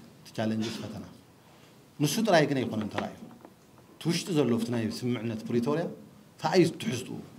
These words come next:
ዘይኮነ ካብ ምንታይ ይብገስ? ካብታ መንግስትነት ምፍራስ ትብል። መንግስቲ ክትፈርስ እያ። እሶ መንግስቲ ተፈሪሳ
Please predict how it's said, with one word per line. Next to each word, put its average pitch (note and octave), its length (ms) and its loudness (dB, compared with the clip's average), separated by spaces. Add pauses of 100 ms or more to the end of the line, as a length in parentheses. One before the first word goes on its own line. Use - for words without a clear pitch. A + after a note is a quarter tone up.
(180)
ዘይኮነ A#2+ 400 2 (1300)
ካብ B2+ 160 4
ምንታይ C3+ 260 4
ይብገስ? C3+ 360 0 (1080)
ካብታ A#2+ 300 0
መንግስትነት B2+ 640 0
ምፍራስ A2 340 -4
ትብል። - 200 -18 (1300)
መንግስቲ B2 400 -2
ክትፈርስ A2+ 420 -4
እያ። A2+ 120 -4 (400)
እሶ - 180 -14
መንግስቲ A#2+ 360 0
ተፈሪሳ A2 360 -2